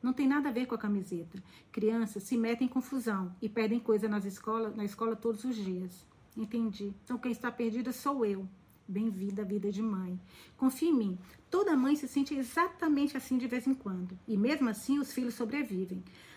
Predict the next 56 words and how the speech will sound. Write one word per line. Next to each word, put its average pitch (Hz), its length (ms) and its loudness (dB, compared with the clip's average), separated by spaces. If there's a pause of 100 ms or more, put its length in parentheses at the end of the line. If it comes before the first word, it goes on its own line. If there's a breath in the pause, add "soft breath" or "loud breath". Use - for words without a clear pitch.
Ano 330 200 4
passado 233 500 0
pensei 233 240 -2
que 254 100 -2
no 254 80 6
meu 254 160 4
de-, 208 220 0
no 220 80 0
meu 214 160 4
divórcio 220 480 0
ia 220 60 2
me 220 80 0
transformar 226 460 0
em - 20 4
uma 240 100 4
idiota 254 420 0
sem 294 240 4
jeito. 202 480 0 (880 loud breath)
E 233 120 0
que - 120 -2
a 247 80 2
Ferne 254 300 4
viraria 254 320 2
um 254 40 2
caso 240 280 0
perdido. 196 580 0 (200)
Mas 214 160 2
nós 226 200 2
duas 202 220 -4
ficamos 214 340 -4
bem." 180 220 -10 (1120 loud breath)
O 247 60 -4
rosto 226 280 2
da 220 120 0
sua 214 160 -2
irmã 208 240 0
se 208 120 -6
suavizou 226 560 0
com 214 140 -4
carinho 214 260 0
estampado 226 600 -2
enquanto 226 180 -4
ela 226 140 0
observava 214 420 -4
sua 208 160 -6
garotinha 214 540 -4
subindo 220 320 -2
a - 20 2
escada 226 460 -4
para 247 160 -6
o - 20 -4
escorregador 220 640 -2
mais 247 260 -2
alto 214 240 -4
do 214 80 -2
parquinho. 190 580 -8